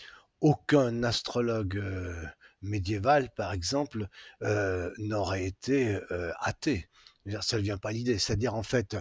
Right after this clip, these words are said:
comme, heu, il baigne dans une pratique et une atmosphère religieuse, heu,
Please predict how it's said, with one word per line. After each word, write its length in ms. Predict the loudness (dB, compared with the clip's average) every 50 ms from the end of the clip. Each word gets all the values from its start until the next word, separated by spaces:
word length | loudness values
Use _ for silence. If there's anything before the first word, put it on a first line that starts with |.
| -8 -10 -18 -20 -2 2
comme, 280 | 4 4 4 4 0 -2 -2
heu, 160 | -2 -2 -2 -2 -4
il 120 | -4 -2
baigne 420 | 2 4 6 6 6 4 2 -2 -4
dans 140 | -4 -4
une 180 | -4 -4 -6 -4
pratique 480 | -4 -4 -4 -4 -4 -8 -8 -6 -4 -4
et 40 |
une 100 | -4 -4
atmosphère 480 | -6 -6 -6 -6 -8 -6 -6 -6 -6 -4
religieuse, 540 | -4 -4 -6 -4 -2 -2 0 0 -2 -4 -8 -14 -16 -18 -16 -10 -8 -6
heu, 80 | -6